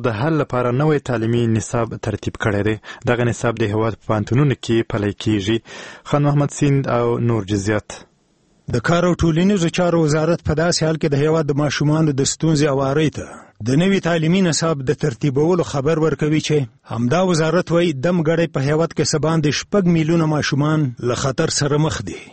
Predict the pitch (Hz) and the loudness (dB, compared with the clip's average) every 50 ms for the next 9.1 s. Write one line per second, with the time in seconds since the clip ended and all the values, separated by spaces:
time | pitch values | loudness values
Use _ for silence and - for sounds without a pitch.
0 | - - - _ _ _ _ _ _ _ _ - 123 123 139 165 170 170 165 151 | -20 -20 -20 _ _ _ _ _ _ _ _ -2 0 2 2 2 2 2 2 0
1 | 160 165 170 185 170 - 170 170 160 165 180 185 165 - 170 170 175 180 165 127 | 0 0 0 0 0 0 0 0 2 2 2 0 0 0 0 2 2 2 2 0
2 | 104 92 - _ _ _ - 117 127 123 143 165 185 185 180 160 - 180 185 180 | -4 -10 -14 _ _ _ -8 -6 -4 -2 0 0 2 0 0 0 0 0 0 0
3 | 160 170 165 - 165 160 165 156 - 175 165 160 185 196 185 - 175 170 170 175 | 0 0 0 0 0 0 0 0 0 0 2 2 2 2 2 2 0 0 0 2
4 | 165 170 151 147 - - 156 156 151 156 160 175 202 202 165 165 151 - 165 165 | 2 0 0 -2 0 0 0 2 2 2 2 4 4 2 2 0 0 -2 0 0
5 | 170 160 170 160 147 147 - 151 151 143 - - 156 165 180 180 - - 160 151 | 2 2 2 2 0 0 0 -2 -2 -2 -2 0 0 2 2 2 0 0 0 0
6 | 147 127 - 156 151 143 - 196 175 151 160 151 - - 147 143 135 - 165 175 | 0 0 0 0 -2 0 0 0 2 2 2 0 0 0 -2 -2 0 0 0 0
7 | 170 151 139 139 156 160 160 147 131 - - _ _ - 131 127 127 135 123 131 | 2 2 2 0 0 0 0 -2 -4 -8 -14 _ _ -6 -2 -2 0 0 0 0
8 | 143 147 156 156 180 190 175 160 170 165 165 160 160 147 - - 156 170 175 175 | 0 0 2 2 2 2 2 2 2 0 0 0 0 0 -2 0 0 0 2 2
9 | 175 175 | 2 2